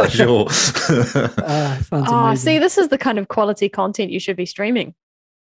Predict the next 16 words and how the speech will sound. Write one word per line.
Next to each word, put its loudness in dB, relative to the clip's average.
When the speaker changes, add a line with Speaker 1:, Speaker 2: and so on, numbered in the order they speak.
Speaker 2:
Uh, 4
yeah, 4
well, 4
I 2
don't, -4
do 0
I 2
stream -2
that? -4
Speaker 1:
I -2
don't 2
think -2
you -4
did. 0
Speaker 2:
No, 2
okay. 0